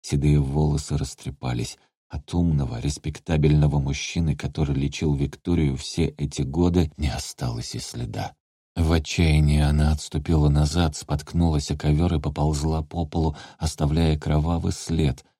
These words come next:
Ее разорванная блузка пропиталась кровью. Макс прижал ее к стене. Виктория попыталась оттолкнуть его, но у нее не осталось сил.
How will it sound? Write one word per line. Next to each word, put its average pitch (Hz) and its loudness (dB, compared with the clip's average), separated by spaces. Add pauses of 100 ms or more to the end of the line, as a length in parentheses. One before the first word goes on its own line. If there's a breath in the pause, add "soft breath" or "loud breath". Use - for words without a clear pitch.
(180)
Ее 67 -2
разорванная 67 -2
блузка 67 -4
пропиталась 67 -8
кровью. 64 -4 (360 soft breath)
Макс 69 -2
прижал 67 -2
ее 62 -2
к - -12
стене. 67 -8 (300)
Виктория 76 2
попыталась 76 -2
оттолкнуть 80 0
его, 82 2
но 76 4
у 73 4
нее 73 4
не 73 4
осталось 65 -4
сил. - -6